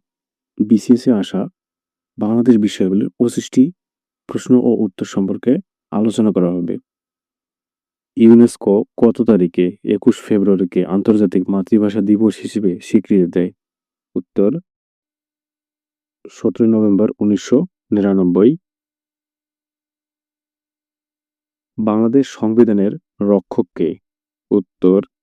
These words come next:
সুপ্রিম কোর্ট। বাংলার সর্বপ্রাচীন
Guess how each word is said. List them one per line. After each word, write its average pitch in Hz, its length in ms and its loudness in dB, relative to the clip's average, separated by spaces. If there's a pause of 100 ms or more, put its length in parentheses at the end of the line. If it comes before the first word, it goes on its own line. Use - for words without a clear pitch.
(1200)
সুপ্রিম 123 360 2
কোর্ট। 101 260 0 (3000)
বাংলার 110 560 0
সর্বপ্রাচীন 110 760 -2